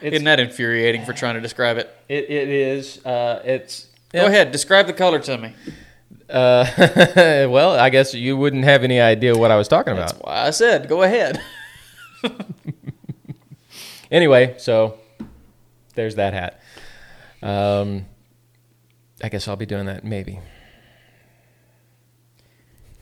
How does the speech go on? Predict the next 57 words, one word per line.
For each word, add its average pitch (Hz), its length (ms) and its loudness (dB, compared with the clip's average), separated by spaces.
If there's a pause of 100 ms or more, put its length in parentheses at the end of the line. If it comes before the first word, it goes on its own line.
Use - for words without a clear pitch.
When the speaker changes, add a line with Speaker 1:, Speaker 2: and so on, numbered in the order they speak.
(640)
Speaker 2:
If 123 220 -12
you 135 120 -10
wanna 147 240 -10
do 160 280 -8
it, 185 60 -10
or 156 80 -10
if 143 140 -14
you 143 140 -10
want 165 140 -14
somebody 165 380 -10
else 196 200 -14
to 147 100 -14
do 147 220 -8
it, 170 80 -12
I 139 80 -10
mean, 127 320 -10 (400)
Speaker 1:
Well, 139 160 4
she 147 140 -4
wants 135 200 0
me 110 80 -6
to 98 60 -4
do 98 80 -4
it. 95 80 -4
We'll 113 120 -4
Speaker 2:
it's 131 80 -2
Speaker 1:
see 123 60 -4
what 104 80 -2
Speaker 2:
just 98 120 0
Speaker 1:
happens. 95 160 -4
Speaker 2:
another 170 200 0
hat. 160 420 -8 (140)
Speaker 1:
We'll 117 120 -10
see - 120 -12
what 92 140 -8
happens. - 260 -16
Speaker 2:
It's 131 120 -14
just - 340 -14
another 143 240 -8
hat. 135 120 -8
Speaker 1:
Well, 320 220 4
it's - 160 2
also, 139 600 4 (260)
uh, 107 260 0
it's 110 140 -6
a, 117 80 -8 (120)
it's - 140 -4
also 143 240 2
a 113 40 -2
good 113 120 0
opportunity 110 600 -4
for 104 800 -6
me 104 540 -8
to - 180 -16
go 95 320 -4
out 92 240 -4
and 92 120 -12
visit, 92 320 -10